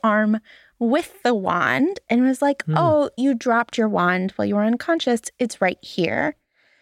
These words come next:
Speaker 1: And it's a wild thing to do, to hand a weapon to someone.
Speaker 2: Mm-hmm.
Speaker 1: Who is looking at your wife as if he wants to hurt her.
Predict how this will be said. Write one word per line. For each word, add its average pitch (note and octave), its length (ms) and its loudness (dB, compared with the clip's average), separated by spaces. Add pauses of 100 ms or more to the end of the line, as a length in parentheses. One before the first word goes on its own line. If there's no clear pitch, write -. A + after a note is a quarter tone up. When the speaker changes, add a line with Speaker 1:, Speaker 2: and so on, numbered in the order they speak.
(1000)
Speaker 1:
And D4 160 0 (260)
it's F#4 180 0
a E4 120 2
wild E4+ 720 0
thing F#4+ 220 2
to C#4+ 160 0
do, D4+ 360 2
to A#3+ 180 -2
hand D4+ 360 0
a C#4+ 80 0
weapon A#3 460 0
to A3+ 120 -4
someone. F3 800 0
Speaker 2:
Mm-hmm. G#2 400 -2 (500)
Speaker 1:
Who D#4 340 0
is B3 240 -2
looking C4+ 460 0
at - 120 -4
your A#3 140 0
wife C4+ 340 -2
as A3+ 140 -2
if A#3 120 -4
he C4 160 -2
wants B3+ 300 -2
to G#3+ 100 0
hurt D#4+ 320 -2
her. F#3 460 -4